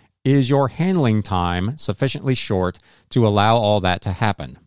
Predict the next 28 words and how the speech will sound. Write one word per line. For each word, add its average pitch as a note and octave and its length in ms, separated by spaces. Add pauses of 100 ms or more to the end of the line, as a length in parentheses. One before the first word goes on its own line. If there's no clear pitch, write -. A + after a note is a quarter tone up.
So B2 480
in A2+ 140
the G#2+ 80
case D3 300
of A2+ 200
this C3+ 160
person, G#2 460 (1080)
she's F3 320
looking C#3+ 360
at G#2+ 160
all C#3+ 200
of B2+ 60
her C3 120
listings A2 400
and G#2 180
they G2+ 80
all F#2 160
say D#3 260
that G2 220
because, G#2 320
of A2 120
course, B2 440
eBay C#3+ 400
recognizes G2 880 (240)
that A#2+ 220
they A2 140
are G2 120
shipping B2+ 600